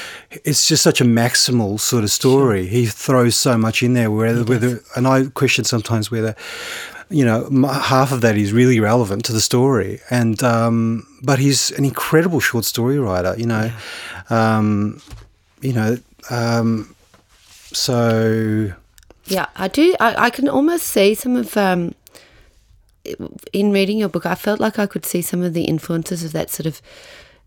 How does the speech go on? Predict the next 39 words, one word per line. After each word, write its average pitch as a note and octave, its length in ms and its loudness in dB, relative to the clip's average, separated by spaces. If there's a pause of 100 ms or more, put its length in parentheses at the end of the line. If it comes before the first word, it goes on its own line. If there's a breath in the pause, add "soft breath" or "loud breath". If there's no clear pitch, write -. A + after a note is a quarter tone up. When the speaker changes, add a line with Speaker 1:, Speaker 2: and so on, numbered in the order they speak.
(240)
Speaker 2:
earlier F3+ 320 2
writers. D#3 500 2
I, - 160 -8
I, - 220 2
and A#3+ 140 2
I C4 180 4
even D4 240 2
thought A3+ 220 0
about, F3 560 0 (560 loud breath)
uh, E3 340 -2
people F3+ 300 -4
like D#3 280 -4 (320 loud breath)
Henry E3 300 -2
James D#3+ 560 0
and, C#3+ 260 -4
uh, - 120 -4
you G#3 180 0
know, F3+ 140 4
j-, - 320 -8
Speaker 1:
Yeah. - 120 -14
Speaker 2:
just B3 400 0
where G#3 340 2 (540 soft breath)
Speaker 1:
For D3 100 0
sure, D#3+ 200 4
Henry F#3+ 240 4
James B2 300 0
was, G#2 260 -4 (420 loud breath)
was A#2 140 0
definitely A#2+ 480 0
an G2+ 60 0
influence, A#2 420 -2
like, - 200 2
Speaker 2:
Oh. - 20 -4
Speaker 1:
especially C3+ 440 -2
something B2 260 0
like G#2+ 140 0
Daisy G#2+ 260 0
Miller, B2 440 -2
Speaker 2:
Yeah. D#3 260 -2